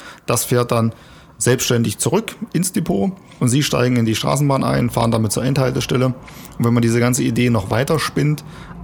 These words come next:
ähm, dann wartet letztendlich an der End-, Endhaltestelle schon ein zweites Lastenrad auf Sie, ähm, was Sie dann wieder übernehmen können und von da aus dann bis zur Haustür fahren können. Und dann haben wir quasi den,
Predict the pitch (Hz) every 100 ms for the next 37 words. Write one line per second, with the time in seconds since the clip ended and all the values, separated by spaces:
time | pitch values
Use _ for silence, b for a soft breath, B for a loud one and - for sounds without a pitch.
0 | 123 113 113 113 110 113 127 - 127 117
1 | - 120 - 151 147 123 139 143 - 135
2 | 127 123 120 - 120 120 - - - 151
3 | 165 - - - 117 - 131 196 180 185
4 | - 170 170 170 170 143 156 160 147 165
5 | 120 110 110 107 107 107 107 - 107 117
6 | 165 175 143 143 147 B B B B -
7 | 113 110 107 117 - 113 104 - 104 127
8 | 143 135 - 120 117 120 113 107 104 117
9 | 110 110 107 107 107 104